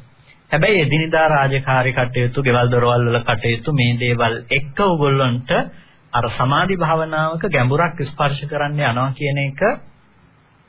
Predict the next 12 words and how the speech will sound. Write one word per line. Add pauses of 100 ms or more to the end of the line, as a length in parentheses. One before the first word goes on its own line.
(120)
අපහසු
දෙයක්
ප්‍රායෝගිකව. (540)
ඒකෙන්
කරන්නේ
සමාධිය
වඩන්න
එපා
කියලා
නෙමෙයි,
සමාධිය
ඕනේ.